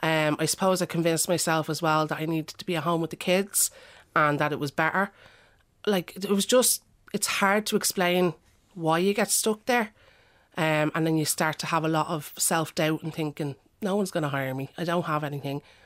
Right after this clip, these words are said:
I didn't have a leaving cert. So what could I do, you know?" Um, and then it was also childminding was a big thing too. How do I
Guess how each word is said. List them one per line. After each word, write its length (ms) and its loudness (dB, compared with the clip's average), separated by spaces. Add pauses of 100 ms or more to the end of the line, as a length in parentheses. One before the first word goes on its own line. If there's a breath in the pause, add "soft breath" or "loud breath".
(140 soft breath)
I 40 0
didn't 220 4
have 420 0
a 60 -4
leaving 280 -4
cert. 360 -2 (640 loud breath)
So 480 2 (380)
what 240 0
could 240 -2
I 220 -4 (120)
do, 320 2 (140)
you 160 -4
know?" 280 0 (540 loud breath)
Um, 480 2 (640)
and 100 4
then 80 6
it 60 6
was 140 2
also 240 2
childminding 720 2
was 180 -2
a 60 -2
big 200 -2
thing 240 -4
too. 460 0
How 220 0
do 160 0
I 320 0